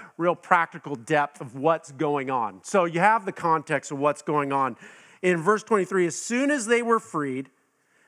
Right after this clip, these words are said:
Peter and John returned to the other believers and told them what the leading priests and elders had said. When they heard the report, all the believers lifted their voices together in prayer to God."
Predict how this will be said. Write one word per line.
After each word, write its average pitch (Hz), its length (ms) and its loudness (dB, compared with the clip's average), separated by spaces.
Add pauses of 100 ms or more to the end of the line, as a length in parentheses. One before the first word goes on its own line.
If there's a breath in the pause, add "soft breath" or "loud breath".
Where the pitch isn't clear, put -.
(100)
Peter 277 380 4
and 233 200 0
John 202 380 2
returned 226 680 0
to 247 160 -4
the 214 160 0
other 208 260 4
believers 185 680 0
and 175 260 -2
told 247 600 0
them 170 420 4
what 190 260 2
the 175 120 0
leading 220 580 -2
priests 202 600 -2
and 180 120 -2
elders 190 600 -2
had 170 180 -6
said. 226 460 0 (1080 soft breath)
When 214 180 4
they 202 160 2
heard 233 380 2
the 254 100 0
report, 208 680 2
all 247 300 2
the 247 120 -4
believers 196 600 -2
lifted 226 580 -2
their 202 160 2
voices 208 640 -2
together 202 600 0
in 170 180 -2
prayer 202 640 0
to 196 260 -6
God." 143 540 2